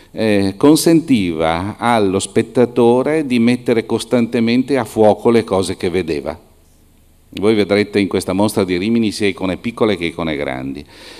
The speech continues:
Giocare sulla scala è sempre molto utile, perché se un, uno spettatore si trova di fronte gli stessi medi formati, dopo un po' stacca la spina. Mentre invece se deve, se è costretto a passare dal piccolo al grande,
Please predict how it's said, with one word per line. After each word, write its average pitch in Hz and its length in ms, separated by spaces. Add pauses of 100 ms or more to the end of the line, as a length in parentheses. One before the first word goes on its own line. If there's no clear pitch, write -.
(160)
Giocare 139 380
sulla 117 240
scala 95 340
è - 20
sempre 127 300
molto 104 400
utile, 85 340
perché 104 260
se 110 180
un, 120 420
uno 92 420
spettatore 120 540
si 85 140
trova 110 180
di 104 100
fronte 82 720
gli 95 180
stessi 120 520
medi 107 460
formati, 85 840 (300)
dopo 107 220
un 107 80
po' 73 120
stacca 76 280
la 73 100
spina. 76 400 (960)
Mentre 156 300
invece 113 300
se - 120
deve, 113 280
se 131 140
è 127 40
costretto 131 380
a 98 40
passare 104 360
dal 92 180
piccolo 110 380
al 110 100
grande, 87 600